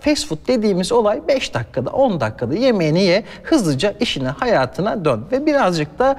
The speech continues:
e, bu kadar hızlı tüketildiği, hızlı yapıldığı için, e, sağlıksız besinler oluyor doğal olarak. Şimdi fast food'un me-, mantığı şu,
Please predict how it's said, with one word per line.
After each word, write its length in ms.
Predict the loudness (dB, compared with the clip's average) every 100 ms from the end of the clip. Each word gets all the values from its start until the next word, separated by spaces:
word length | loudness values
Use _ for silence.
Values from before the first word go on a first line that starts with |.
| -4 -8 0
e, 300 | 2 2 0
bu 60 |
kadar 300 | 0 2 0
hızlı 400 | 2 0 0 -2
tüketildiği, 720 | -4 -2 -2 0 -2 0 -2
hızlı 300 | 0 -2 0
yapıldığı 520 | 0 0 0 -2 -2 -2
için, 440 | -4 -2 -2 -2 -10 -20 -4
e, 220 | 0 0
sağlıksız 580 | 0 0 0 0 -2 0
besinler 340 | -2 -2 -4 -4
oluyor 300 | -2 -2 -2
doğal 200 | -2 -2
olarak. 320 | -6 -10 -14 -16 -16 -8
Şimdi 220 | -4 -2
fast 320 | 0 0 0
food'un 420 | -4 -2 -2 0
me-, 120 | 0 2
mantığı 480 | 2 0 0 0 2
şu, 240 | 0